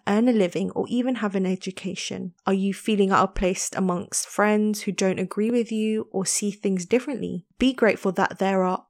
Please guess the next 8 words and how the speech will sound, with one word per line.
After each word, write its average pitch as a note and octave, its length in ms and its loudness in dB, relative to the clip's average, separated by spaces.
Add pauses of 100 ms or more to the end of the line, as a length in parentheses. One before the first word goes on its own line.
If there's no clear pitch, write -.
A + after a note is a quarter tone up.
other G#3 280 8
friends G#3+ 420 2
you F#3+ 80 0
have F3+ 360 -2
who G3+ 220 2
aren't B3 200 2
like G3 260 0
that, F#3+ 220 -4